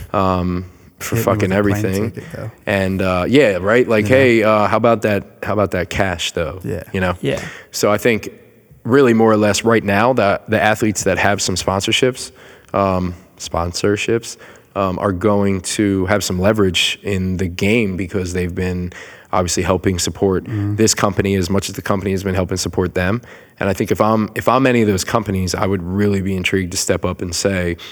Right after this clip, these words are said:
Speaker 1: you know, for those people who make it, um, and who are kind of be-, because those stages just got infinitely bigger,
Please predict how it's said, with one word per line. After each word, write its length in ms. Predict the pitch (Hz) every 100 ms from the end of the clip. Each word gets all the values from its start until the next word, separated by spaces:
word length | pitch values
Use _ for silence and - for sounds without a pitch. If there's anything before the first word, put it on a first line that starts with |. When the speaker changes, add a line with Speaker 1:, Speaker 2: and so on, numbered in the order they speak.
| - - - _
Speaker 1:
you 80 | 98
know, 180 | 90 85 -
for 140 | - 92
those 180 | 101
people 240 | - 113 98
who 80 | 90
make 240 | 95 95
it, 120 | 92 - - - - -
um, 320 | 101 85 82
and 80 | 90
who 80 | 90
are 80 | 82
kind 220 | 98 92
of 60 | 82
be-, 240 | 87 - -
because 240 | 107 127 117
those 160 | 131
stages 420 | - 147 131 113
just 220 | - 110 113
got 180 | 95
infinitely 440 | 98 95 95 87 87
bigger, 320 | 90 82